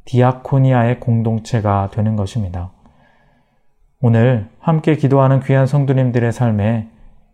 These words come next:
이러한 초대교회 디아코니아의 삶이 있으시기를 축복드립니다. 우리 교회가 디아코니아가 넘치는 공동체로 세워지기를 소망합니다. 그렇게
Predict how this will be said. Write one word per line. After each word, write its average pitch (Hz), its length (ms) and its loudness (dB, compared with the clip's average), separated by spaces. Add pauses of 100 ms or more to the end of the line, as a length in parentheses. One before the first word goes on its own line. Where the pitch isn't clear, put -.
이러한 101 380 -2
초대교회 139 880 2
디아코니아의 127 840 0
삶이 123 360 -2
있으시기를 113 580 -6
축복드립니다. 98 920 -6 (1000)
우리 117 240 -2
교회가 104 680 0 (280)
디아코니아가 131 840 0
넘치는 113 680 -2 (180)
공동체로 117 880 -2
세워지기를 113 680 -2
소망합니다. 107 760 -4 (800)
그렇게 127 520 -2